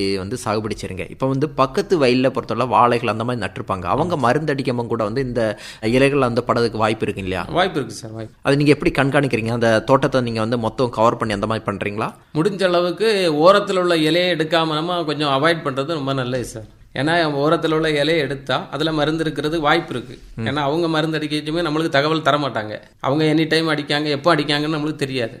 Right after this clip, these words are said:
Speaker 2: அதனால முடிஞ்ச அளவு ஓரத்துல உள்ள இலையை அவாய்ட் பண்ணிட்டோம்னா, நம்ம உள்ள உள்ள இலையை எடுத்தோம்னா
Speaker 1: ம்.
Speaker 2: நம்மளுக்கு அந்த சேதம் வந்து தவிர்க்கப்படும். ஆமா.
Speaker 1: இப்ப நீங்க கூட சொன்னீங்க வந்து ரெண்டு ரகம்னு சொன்னீங்க, எம் ஆர் டூவும் ஜி ஃபோர்னு சொன்னீங்க.
Speaker 2: ஆமா.
Speaker 1: இப்ப இந்த ரெண்டு ரகம்னு பார்க்கும்போது நீங்க தனித்தனியா நட்டுருக்கீங்களா, இல்ல அந்த கலப்பாட்டே நீங்க நட்டுருக்கதானா?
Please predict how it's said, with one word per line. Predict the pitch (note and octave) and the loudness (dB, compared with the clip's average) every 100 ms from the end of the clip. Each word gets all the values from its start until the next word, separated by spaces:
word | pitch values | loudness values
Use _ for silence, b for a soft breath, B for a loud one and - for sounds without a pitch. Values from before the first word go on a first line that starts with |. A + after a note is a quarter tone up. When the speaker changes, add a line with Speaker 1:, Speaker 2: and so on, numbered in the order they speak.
| - | -16
Speaker 2:
அதனால | - C3 F3 | -6 -2 0
முடிஞ்ச | E3 F#3+ G3 F#3 | 2 0 2 2
அளவு | E3 G3+ | 2 2
ஓரத்துல | D#3+ F3+ F#3 F3+ | 4 6 6 2
உள்ள | F3+ | 0
இலையை | E3 D3+ E3 | 0 2 2
அவாய்ட் | E3+ D3+ D#3+ | 2 0 0
பண்ணிட்டோம்னா, | D#3 D3+ D3+ D3 D3 D3 | -2 -4 -4 -4 -4 -4
நம்ம | C#3+ C#3+ C#3+ | -2 -2 -2
உள்ள | C#3 D3+ | 0 2
உள்ள | D#3 D3+ | 2 2
இலையை | C#3 C#3+ | 0 0
எடுத்தோம்னா | C#3+ A#2+ C3+ A#2+ D#3+ B3 - | -2 -4 -4 -4 -4 -6 -10
Speaker 1:
ம். | A#2+ G2 | -8 -2
Speaker 2:
நம்மளுக்கு | D3 E3+ F3 | 4 4 4
அந்த | D#3 | 2
சேதம் | D#3 D3+ D#3 D3 | 0 0 2 0
வந்து | C3+ F3+ | -2 0
தவிர்க்கப்படும். | C3+ B2+ A#2 A2+ A2+ - | 0 -2 -6 -8 -10 -14
ஆமா. | - B2 | -14 -6
Speaker 1:
இப்ப | A#2+ | 4
நீங்க | E3+ F3 | 6 8
கூட | F3 D3 | 6 4
சொன்னீங்க | C#3+ B2+ | 0 0
வந்து | B2+ D3 | 0 2
ரெண்டு | A#2+ C#3 | 2 2
ரகம்னு | B2+ A#2 C3+ B2+ | 0 0 -2 -4
சொன்னீங்க, | G#2+ G2 F#2+ G2 | -2 -4 -2 -2
எம் | G#2 A#2+ | -2 2
ஆர் | C3 - | 0 0
டூவும் | - A2+ B2 C3 | -6 -4 -2 -4
ஜி | A2 B2 | -2 -2
ஃபோர்னு | B2 A2 G#2+ A2+ | 0 -2 -4 -4
சொன்னீங்க. | F#2 E2+ G2+ | -6 -6 -8
Speaker 2:
ஆமா. | A2+ A2 | -8 -12
Speaker 1:
இப்ப | - D#3 | -2 4
இந்த | D3 | 6
ரெண்டு | C#3+ F3+ G3+ | 6 2 4
ரகம்னு | D#3+ C#3+ D#3 D#3 | 4 4 0 -2
பார்க்கும்போது | B2+ A#2 B2 D3 C#3+ | 0 0 0 -2 -2
நீங்க | B2 | 0
தனித்தனியா | - C#3+ D#3 C#3+ B2 | 0 0 2 0 0
நட்டுருக்கீங்களா, | G#2+ A#2 A2 B2 | -2 -4 -6 -4
இல்ல | A#3 G3+ | -2 -2
அந்த | G#3+ - | -4 0
கலப்பாட்டே | E3 D#3+ D#3 D3 | 2 4 4 2
நீங்க | C3 A#2 A2 | 0 -2 -2
நட்டுருக்கதானா? | G2+ - G#2 E2+ F#2 | -4 -4 -4 -4 -6